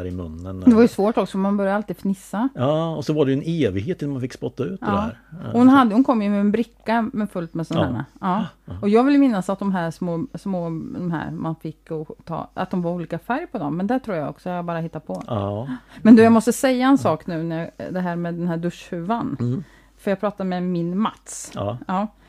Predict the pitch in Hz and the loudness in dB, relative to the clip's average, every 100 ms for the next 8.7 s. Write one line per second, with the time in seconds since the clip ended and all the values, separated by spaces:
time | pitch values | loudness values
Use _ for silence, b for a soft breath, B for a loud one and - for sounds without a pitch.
0 | b b - 196 170 156 165 170 165 - | b b -10 -8 -6 -6 -8 -10 -12 -18
1 | - 220 202 170 - 185 170 - 185 180 | -10 -4 -2 -2 -4 -6 -6 -8 -12 -8
2 | 175 - - 202 180 196 240 - 139 - | -8 -8 -8 -6 -4 -4 -4 -4 -6 -8
3 | - - 170 - - - 277 - - - | -12 -10 -8 -8 -10 -16 -20 -20 -20 -12
4 | 196 208 208 - 196 175 175 185 170 - | -6 -4 -4 -6 -6 -6 -6 -6 -8 -8
5 | 185 175 175 - 180 180 185 196 196 - | -8 -6 -6 -8 -8 -4 -4 -4 -6 -6
6 | 170 - 190 165 - 202 180 - 160 170 | -6 -2 -2 -2 -4 -4 -4 -6 -8 -8
7 | - - 104 - 185 175 170 175 170 165 | -12 -10 -10 -8 -6 -6 -6 -6 -8 -8
8 | 202 185 - 190 151 107 | -8 -10 -8 -6 -6 -6